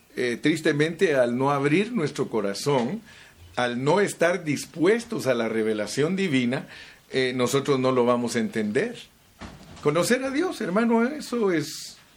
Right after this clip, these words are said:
precioso porque Él se ha dado a conocer a nosotros, pero entenderlo, entenderlo.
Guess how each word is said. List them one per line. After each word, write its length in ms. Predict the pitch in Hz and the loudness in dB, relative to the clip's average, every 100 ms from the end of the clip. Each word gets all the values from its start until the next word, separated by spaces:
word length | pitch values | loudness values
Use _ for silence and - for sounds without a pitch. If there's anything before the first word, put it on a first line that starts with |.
| _ | _
precioso 600 | - 117 - 143 220 180 135 | -4 -4 0 2 2 0 0
porque 400 | 127 - 113 - - - | -2 0 -2 -4 -18 -2
Él 180 | 135 147 | 0 0
se 140 | 143 | 0
ha 80 | 139 | 2
dado 260 | 139 143 131 | 2 2 0
a 80 | |
conocer 460 | 120 110 110 135 123 | 0 -2 0 0 0
a 60 | 110 | -2
nosotros, 500 | 104 147 185 170 135 | 0 0 0 -2 0
pero 200 | 131 120 | 0 2
entenderlo, 760 | 120 110 113 117 233 190 - - - _ _ - - | 0 0 0 2 0 0 -8 -12 -20 _ _ -20 -8
entenderlo. 720 | 123 123 131 123 127 233 269 | -6 -2 0 0 0 0 -2